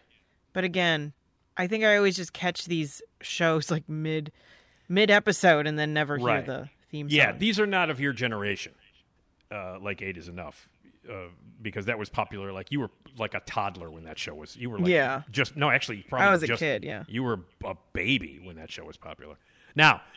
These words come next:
Speaker 2: do you, do you, have you ever watched reruns of Gimme a Break? Another great
Speaker 1: Yes.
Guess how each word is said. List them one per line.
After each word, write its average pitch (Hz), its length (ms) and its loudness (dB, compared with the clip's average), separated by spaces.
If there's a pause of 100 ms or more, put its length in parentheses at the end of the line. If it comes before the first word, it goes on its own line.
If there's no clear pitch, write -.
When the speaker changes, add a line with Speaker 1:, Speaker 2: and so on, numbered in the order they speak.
(120)
Speaker 2:
do 131 80 -2
you, 139 180 4
do 131 120 -6
you, 143 60 0
have 139 140 4
you 135 80 6
ever 135 100 0
watched 139 240 0
reruns 127 360 -2
of 104 100 -6
Gimme 117 260 0
a 101 60 0
Break? 123 360 -2
Another 113 400 -4
great 185 180 6
Speaker 1:
Yes. 185 640 8